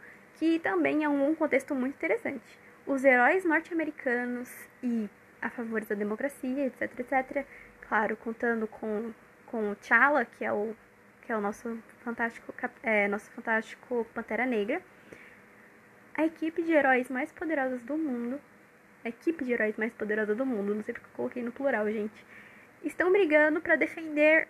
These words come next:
um cara que foi criado pelo governo comunista para dizimar toda a política norte-americana,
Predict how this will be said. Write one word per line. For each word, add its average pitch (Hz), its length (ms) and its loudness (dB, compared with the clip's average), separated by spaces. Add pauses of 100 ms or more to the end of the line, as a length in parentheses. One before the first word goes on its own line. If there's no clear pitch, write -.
um 302 720 -4
cara 370 360 6
que 330 280 -10
foi 320 160 -4
criado 302 360 0
pelo 302 180 -2
governo 269 380 0 (240)
comunista 330 640 0
para 285 360 0 (640)
dizimar 311 880 6 (600)
toda 349 240 2
a - 20 4
política 320 380 -2
norte-americana, 294 720 2